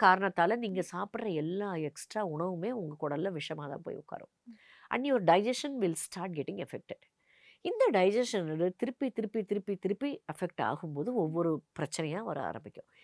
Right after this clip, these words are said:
இதுல ரொம்ப முக்கியமான பிரச்சனையா நான் பார்க்கறது என்னன்னா, ஜெனரலைஸ்டு ஃபைப்ரோமயால்ஜியா, அதாவது உடம்புல எல்லாம் வலி.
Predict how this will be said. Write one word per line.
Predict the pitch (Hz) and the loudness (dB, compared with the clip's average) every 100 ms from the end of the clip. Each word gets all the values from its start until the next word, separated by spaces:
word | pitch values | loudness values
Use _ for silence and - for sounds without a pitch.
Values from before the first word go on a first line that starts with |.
| - - | -20 -6
இதுல | 247 370 415 | -2 0 2
ரொம்ப | 196 214 269 | 0 0 0
முக்கியமான | 175 - 254 233 233 202 | -2 -2 -2 -2 -4 -4
பிரச்சனையா | 151 - 165 | -6 -6 -6
நான் | 170 143 151 | -4 -6 -4
பார்க்கறது | 147 190 170 | -4 -4 -2
என்னன்னா, | 143 127 - 339 196 | -4 -4 -6 0 0
ஜெனரலைஸ்டு | 262 330 302 311 294 269 | 0 -2 -2 -2 -2 2
ஃபைப்ரோமயால்ஜியா, | 180 220 277 180 135 123 - | 2 4 4 4 0 0 -2
அதாவது | - - 294 247 | -4 -4 -2 0
உடம்புல | 214 294 | 0 0
எல்லாம் | 143 - - 254 | -2 0 0 0
வலி. | 165 175 | 0 -2